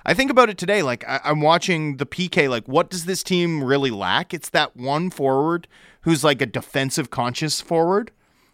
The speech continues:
for this entire group, right? Can handle matchups five on five, can really take ownership of the P K. Like, that's the type of player. It's been ten years since the Canucks <laughs> employed a guy capable of even,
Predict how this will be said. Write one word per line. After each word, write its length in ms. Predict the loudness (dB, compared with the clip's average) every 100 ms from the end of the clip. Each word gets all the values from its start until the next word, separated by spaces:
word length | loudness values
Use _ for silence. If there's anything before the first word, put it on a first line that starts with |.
| _
for 160 | 2
this 180 | 2 0
entire 480 | -6 -6 -2 0 -2
group, 440 | -4 -4 -4 -4 -16 _ _ 0
right? 220 | 0 0
Can 140 | -4
handle 280 | 0 0 0
matchups 420 | -2 -2 -4 -8
five 200 | -4 -4
on 120 | -4 0
five, 500 | 4 4 2 0 -6 _ _ -4
can 160 | -2
really 300 | 0 0 0
take 220 | -2 -10 -10 -4
ownership 560 | 0 2 2 2 0
of 140 | 0 -8
the 100 | -12
P 300 | -4 -2 -2
K. 460 | 0 2 2 -2 -4 -18 _
Like, 200 | -6 0
that's 260 | 2 2 0
the 100 | 0
type 240 | 2 0
of 80 | -4
player. 300 | 0 2 2
It's 100 | -2
been 160 | -4 -4
ten 280 | -2 -2
years 360 | 0 2 2 0
since 240 | -4 -4
the 100 | -4
Canucks 360 | 0 0 0 -4
<laughs> 40 | -8
employed 420 | -4 2 2 4
a 80 | 0
guy 520 | 0 0 2 0 -2 -8 -20 -20 2
capable 480 | 2 2 -2 0
of 100 | 2
even, 600 | 2 2 2 0 0 -4